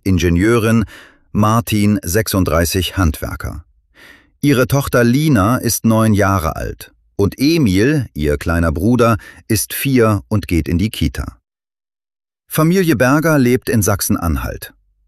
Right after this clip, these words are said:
Und wie viele Familien stellt sie sich irgendwann die Frage, "Bleiben wir hier?" Denn über fast allen großen Themen dieser Landtagswahl steht dasselbe Problem.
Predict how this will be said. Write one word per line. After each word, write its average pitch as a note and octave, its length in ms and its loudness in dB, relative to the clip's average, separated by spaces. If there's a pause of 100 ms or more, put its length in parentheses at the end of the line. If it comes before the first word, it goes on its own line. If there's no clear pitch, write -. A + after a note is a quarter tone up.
(120)
Und G2+ 360 0
wie F2+ 220 -2
viele C#3 320 0
Familien A#2 720 2
stellt C#3+ 320 0
sie C#3+ 80 0
sich A2+ 280 -2
irgendwann C3 540 2
die F#2 140 -2
Frage, G#2+ 580 0 (540)
"Bleiben E2+ 420 0
wir G2+ 140 2
hier?" B2+ 360 0 (880)
Denn C3 120 2
über C#3+ 180 2
fast - 300 -2
allen E3+ 260 0
großen C3+ 460 0
Themen C3 340 2
dieser G#2+ 240 0
Landtagswahl A2 720 0
steht A#2 340 -2
dasselbe G2+ 480 2
Problem. F2 640 -2